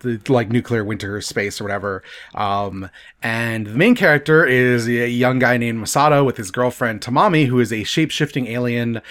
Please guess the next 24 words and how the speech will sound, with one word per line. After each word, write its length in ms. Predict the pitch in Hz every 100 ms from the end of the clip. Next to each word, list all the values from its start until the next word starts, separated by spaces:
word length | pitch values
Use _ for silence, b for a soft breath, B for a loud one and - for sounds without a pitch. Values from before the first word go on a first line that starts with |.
| B B
that 120 | 104
he's 220 | - 233
not 140 | 202 139
supposed 200 | 120 -
to 60 |
have. 320 | - 98 90 -
She 120 | 113
is 120 | 95
very 300 | 98 113 107
illegal. 480 | 101 95 101 92 92 B B B
And, 580 | 101 101 101 101 101 95
uh, 100 | 104
he 180 | - 156
works 300 | 170 165 -
for 100 | 147
the 80 | -
government. 580 | 139 135 135 131 123 -
Uh, 600 | 110 110 110 107 104 104
his 200 | 107 101
boss, 380 | - 110 110 -
Rock, 320 | 107 107 -
is 200 | 110 107
just, 220 | 123 113
like, 320 | 117 107 -